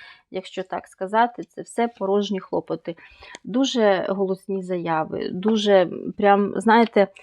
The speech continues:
ще щось буде робити, буде намагатися підключати людей, буде робити голосні заяви із серією «А от я ж, а от мене ж», там, да? Ну, тобто,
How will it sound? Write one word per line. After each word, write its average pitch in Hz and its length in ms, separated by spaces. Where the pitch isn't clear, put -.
ще - 240
щось 233 280
буде 220 320
робити, 190 500
буде 185 280
намагатися 220 840
підключати 214 720
людей, 190 480
буде 190 360
робити 220 380
голосні 214 480
заяви 214 500
із - 240
серією 214 580
«А 196 100
от 202 240
я 214 320
ж, - 180
а 196 120
от 196 220
мене 202 520
ж», - 160
там, 190 240
да? 220 180
Ну, 240 220
тобто, 170 360